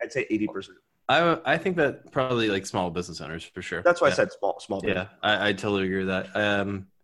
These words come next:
Speaker 2: I think also it's like, uh, when you talk to people about Facebook advertising, and they're like, "Oh, I, I do that," and it's like, "Oh, you just
Speaker 1: Promoted
Speaker 2: did a promoted
Speaker 1: post.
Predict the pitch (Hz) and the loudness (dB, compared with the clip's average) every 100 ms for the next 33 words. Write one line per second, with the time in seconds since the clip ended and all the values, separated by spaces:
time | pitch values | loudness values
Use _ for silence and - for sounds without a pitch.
0 | _ _ _ 110 120 139 131 123 127 123 | _ _ _ 0 2 4 4 2 4 4
1 | 113 110 110 98 113 101 90 - - 107 | 4 2 0 0 0 0 0 -6 -12 -6
2 | 104 104 98 95 104 110 104 101 98 98 | -4 -4 -4 -2 -2 -2 -2 0 2 2
3 | 92 87 - _ _ _ 107 101 101 95 | 2 -2 -8 _ _ _ -4 -2 0 0
4 | 92 92 98 101 98 92 90 92 117 104 | 0 0 0 0 -2 -4 -2 0 2 2
5 | 90 - 101 95 113 90 87 - 92 90 | 0 -2 -4 0 0 2 0 -2 -8 -8
6 | 92 90 92 90 90 90 90 110 92 92 | -6 -4 -2 -2 -4 -4 0 2 4 2
7 | 90 101 95 - - | 2 4 4 4 -4